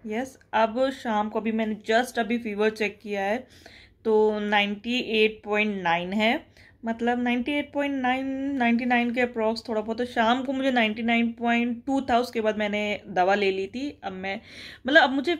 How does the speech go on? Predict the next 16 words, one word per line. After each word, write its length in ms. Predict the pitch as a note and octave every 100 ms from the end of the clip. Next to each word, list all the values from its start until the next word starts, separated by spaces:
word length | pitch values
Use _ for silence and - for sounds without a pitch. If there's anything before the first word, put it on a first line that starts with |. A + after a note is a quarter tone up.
| D#4
फीवर 340 | A#3+ A#3+ D4+
है 420 | A#3+ G#3+ F3+ F3+ A3+ -
थोड़ा, 180 | G#3+ F#3
तो 160 | -
वो 200 | A3+ B3+ E4 _ -
थोड़ा 160 | A#3 A#3
थोड़ा 140 | A#3+ A3+
सा 160 | A3+
है, 160 | A#3 C4
but 120 | B3+
मुझे 180 | B3 B3
प्रॉब्लम 580 | C4+ - G#3 F3 A3 A3+
इतनी 240 | G#3 A3+
नहीं, 200 | G3+ G#3+
बस 160 | A#3 A#3
हाँ, 200 | G#3+ G3